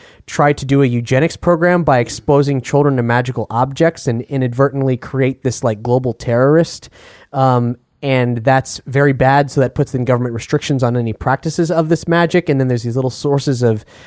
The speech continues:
um, concentrated magic all over the world, and you are a escaped child, uh, soldier who has to,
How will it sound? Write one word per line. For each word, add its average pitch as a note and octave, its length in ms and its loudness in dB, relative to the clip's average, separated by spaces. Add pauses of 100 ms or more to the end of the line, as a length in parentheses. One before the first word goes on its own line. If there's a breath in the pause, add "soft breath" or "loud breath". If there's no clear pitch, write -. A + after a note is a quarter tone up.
(220 loud breath)
um, A2 420 0 (120)
concentrated D3+ 600 0
magic D3 360 0
all C#3 100 4
over C3 140 2
the A#2+ 100 0
world, C3+ 380 2
and B2 160 -2
you C#3+ 340 4 (400 loud breath)
are C3 480 2 (180)
a C3 460 2
escaped D3 680 -4 (100)
child, C3 680 2 (420 soft breath)
uh, A2+ 360 0 (100)
soldier D#3+ 760 2 (280 soft breath)
who C3+ 180 2
has C3+ 320 2
to, A#2+ 520 2